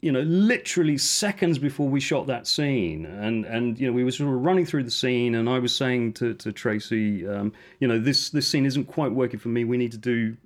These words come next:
something else here." And she sort of came up with this idea. It was, it's kind of like a body, body language move that she did.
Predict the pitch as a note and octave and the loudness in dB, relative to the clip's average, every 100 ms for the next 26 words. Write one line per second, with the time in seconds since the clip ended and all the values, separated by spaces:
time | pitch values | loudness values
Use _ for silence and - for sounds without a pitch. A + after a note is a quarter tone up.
0 | _ - A2+ A#2+ A#2 A#2 A#2 - B2+ A#2+ | _ -4 -4 0 0 0 -2 -4 0 2
1 | A2+ - - - _ B2 B2 - D#3 D3 | 0 -4 -20 -20 _ -2 0 0 0 -2
2 | C#3 E3+ E3+ C3 B2+ C3+ B2 A#2+ C#3 B2+ | 0 0 2 0 0 0 0 2 2 4
3 | B2+ A#2+ C3 - E3+ C#3+ B2+ A2 D3 C#3+ | 2 -2 -6 -2 0 0 0 0 2 2
4 | C#3 A#2+ B2 D3 E3+ B2 A#2 A2 A2 G2+ | 0 -2 -2 0 2 2 2 2 0 -2
5 | - - A#2+ B2 A#2+ A#2 G#2 A2 - A2 | -8 -6 0 4 4 4 0 -2 -4 -4
6 | G#2+ A#2 A2 G#2 - A2+ | 0 2 2 0 -6 -12